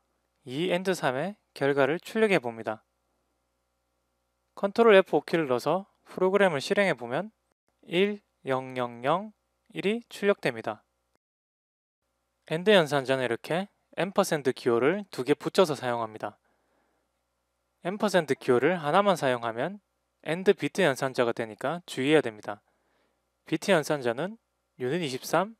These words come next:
비트 연산자 사용하기에서 자세히 설명하겠습니다. and 연산자는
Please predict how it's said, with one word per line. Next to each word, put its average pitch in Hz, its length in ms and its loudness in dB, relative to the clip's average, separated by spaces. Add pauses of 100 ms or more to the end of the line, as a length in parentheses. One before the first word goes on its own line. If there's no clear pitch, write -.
(140)
비트 - 240 -4
연산자 131 400 0
사용하기에서 131 720 -2
자세히 131 380 -4
설명하겠습니다. 110 880 -6 (1300)
and 180 200 2
연산자는 156 640 4